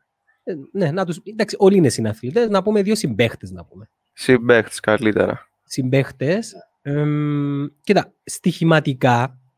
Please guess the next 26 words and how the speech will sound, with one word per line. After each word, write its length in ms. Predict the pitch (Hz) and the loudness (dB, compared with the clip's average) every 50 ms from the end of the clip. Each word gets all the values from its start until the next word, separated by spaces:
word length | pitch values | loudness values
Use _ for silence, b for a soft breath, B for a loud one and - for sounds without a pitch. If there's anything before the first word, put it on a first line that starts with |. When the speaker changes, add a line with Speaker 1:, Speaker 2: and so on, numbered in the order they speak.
| _ - | _ -4
Speaker 1:
εννοείται 1040 | - 156 160 156 151 151 160 170 190 214 196 - 220 214 208 208 208 208 196 147 160 | -2 0 0 0 0 0 0 0 0 -2 -4 -4 -4 -2 -2 -2 -4 -4 -4 -6 -8
σε 180 | - - 151 | -8 -8 -6
τέτοιες 340 | 143 170 170 - 208 180 - | -6 -8 -8 -6 -8 -8 -6
περιπτώσεις 720 | - 185 143 123 - - 196 190 - 208 202 185 165 - _ _ _ _ _ _ _ 160 156 - | -6 -8 -8 -8 -8 -8 -10 -8 -4 -4 -4 -4 -4 -8 _ _ _ _ _ _ _ -20 -10 -4
πας 220 | - 175 180 170 | -2 0 0 0
με, 520 | 175 180 180 180 175 175 175 175 170 165 165 _ _ _ _ _ - 339 - - _ _ - | -2 -2 -2 -2 -2 -2 -4 -4 -6 -8 -10 _ _ _ _ _ -20 -20 -20 -20 _ _ -12
με 140 | 196 170 160 | -10 -8 -6
την 120 | 170 156 | -2 -2
απόδοση 360 | 147 131 147 147 147 - 160 | 0 0 2 0 0 0 -2
του 160 | 135 110 92 80 | -2 -4 -4 -6
Burns. 280 | 85 78 _ - - _ _ _ _ _ _ _ _ _ _ _ _ _ _ _ _ _ _ _ | -10 -14 _ -20 -20 _ _ _ _ _ _ _ _ _ _ _ _ _ _ _ _ _ _ _
Επειδή 340 | - 156 147 165 151 170 185 | -10 -6 -2 0 2 4 4
όμως 360 | 185 190 196 196 185 180 - | 6 6 6 6 4 2 -2
οι 120 | 175 175 156 | -6 -8 -6
προβλέψεις 1040 | - - 160 147 127 139 147 151 165 160 165 - - 180 170 170 165 160 151 143 139 | -2 0 0 0 2 0 0 2 0 0 -2 -6 -8 -6 -4 -4 -4 -4 -6 -6 -8
για 200 | 135 151 143 135 | -4 -4 -4 -2
το 120 | 135 135 | -4 -6
πώς 160 | 117 143 139 | -8 -8 -8
θα 80 | - 143 | -8 -10
εξελιχθεί 420 | 135 - - 143 135 - _ - | -12 -10 -10 -10 -10 -10 _ -6
ο 40 | 139 | -4
αγώνας 380 | 131 135 131 131 135 131 123 - | -4 -2 -2 -2 -2 -4 -4 -4
είναι 80 | 135 | -6
κάτι 180 | 131 131 135 139 | -4 -2 0 0
εντελώς 280 | 139 127 123 120 120 120 | 0 -2 -2 -2 -4 -2
διαφορετικό, 720 | 127 127 120 - 117 104 90 87 90 - 139 175 208 220 | -2 -4 -4 -4 -6 -8 -10 -10 -4 0 0 0 0 -2